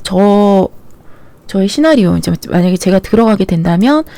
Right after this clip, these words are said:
저는 요 노란색으로, 아, 박스권이니까 난 여기까지, 저는 버틸 수 있는 라인은 제가 들고 가면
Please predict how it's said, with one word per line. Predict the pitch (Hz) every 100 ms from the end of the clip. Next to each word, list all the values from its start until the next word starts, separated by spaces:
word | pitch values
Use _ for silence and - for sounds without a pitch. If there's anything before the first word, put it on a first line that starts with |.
| - - -
저는 | 180 185 262 202
요 | 170
노란색으로, | 170 220 277 269 214 202 220 -
아, | 170
박스권이니까 | - - - - 285 269 247 214 196 - 254 262
난 | 185 175
여기까지, | 175 247 - 226 190 - 165 - - - - -
저는 | 233 247
버틸 | - 185 339
수 | 330
있는 | 302 269 220
라인은 | 185 185 190 269 302 311 - - - - - - - - - - - - - - - - - - - - - -
제가 | - 202 220
들고 | 226 196 190 214
가면 | 208 180 202 196 165